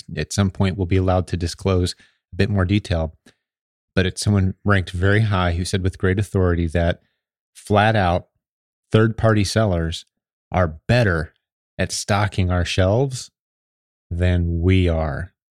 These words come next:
Let me repeat that. Third-party sellers, that's you, that's me, that's those of us going out bargain hunting or finding new vendors or connecting with wholesalers or manufacturers,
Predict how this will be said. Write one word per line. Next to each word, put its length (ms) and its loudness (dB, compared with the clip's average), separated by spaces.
Let 80 2
me 80 4
repeat 380 2
that. 260 -6
Third-party 720 0
sellers, 640 -4
that's 260 -4
you, 280 0
that's 240 -6
me, 340 2
that's 200 -4
those 200 2
of 80 -2
us 140 0
going 260 0
out 280 0
bargain 340 2
hunting 420 2
or 120 -2
finding 400 0
new 100 4
vendors 460 2
or 80 -6
connecting 440 -4
with 140 -2
wholesalers 600 0
or 40 -4
manufacturers, 800 0